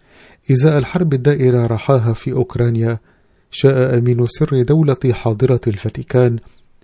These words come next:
أن يسلط الضوء على الإعلان الشهير لروبير شومان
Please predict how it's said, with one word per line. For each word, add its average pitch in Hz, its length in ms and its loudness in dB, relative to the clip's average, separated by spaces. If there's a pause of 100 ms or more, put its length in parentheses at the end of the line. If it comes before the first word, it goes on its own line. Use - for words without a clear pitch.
(240)
أن 123 100 2
يسلط 147 580 0
الضوء 123 420 0 (320)
على 120 300 0
الإعلان 120 640 -2
الشهير 123 800 0
لروبير 117 540 0
شومان 117 540 -2